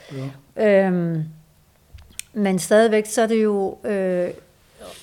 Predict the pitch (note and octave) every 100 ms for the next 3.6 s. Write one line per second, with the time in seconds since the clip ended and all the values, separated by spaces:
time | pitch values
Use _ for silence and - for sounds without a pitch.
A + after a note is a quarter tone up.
0 | - _ _ _ _ _ _ - G3+ A3
1 | G3+ - - G#3+ A3+ A3+ A#3+ A3+ G#3 G3+
2 | G3+ G#3 G#3+ G#3+ G#3 G#3 F#3+ F#3 G3 A3
3 | - _ _ _ D3